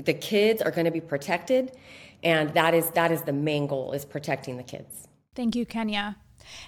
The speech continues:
Speaker 2: And in our final story today, we are pleased to share how God is moving throughout the country. Have you heard of the Jesus March?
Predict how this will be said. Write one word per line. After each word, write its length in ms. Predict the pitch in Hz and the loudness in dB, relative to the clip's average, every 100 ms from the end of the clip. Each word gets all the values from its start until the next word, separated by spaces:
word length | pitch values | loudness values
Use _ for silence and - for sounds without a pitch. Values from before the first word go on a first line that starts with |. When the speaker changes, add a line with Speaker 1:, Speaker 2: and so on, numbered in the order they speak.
| - | -4
Speaker 2:
And 140 | 240 | -2
in 100 | 254 | 2
our 160 | 247 240 | 2 2
final 380 | - 233 262 | 0 0 0
story 360 | 277 - 247 233 | -2 0 2 2
today, 360 | 214 220 214 214 | 0 -2 -2 0
we 120 | 202 | 0
are 100 | 208 | -2
pleased 440 | - 247 240 - | -2 -2 0 0
to 80 | 262 | -2
share 340 | - 254 220 | 0 2 2
how 140 | 208 226 | 2 0
God 240 | 220 220 | 2 2
is 160 | 226 202 | 0 0
moving 400 | 214 208 262 247 | 0 0 -2 -2
throughout 460 | 262 226 208 - | -2 0 0 0
the 80 | 220 | -4
country. 560 | 185 202 185 - - - - - | -6 -4 -4 -8 -10 -14 -18 -14
Have 160 | - 226 | -4 2
you 220 | 240 302 | 2 2
heard 280 | 254 262 240 | 2 2 2
of 200 | - 208 | 0 0
the 80 | 214 | 0
Jesus 420 | 190 208 208 196 | 0 -2 -2 -2
March? 420 | 190 - - - | -2 -4 -6 -12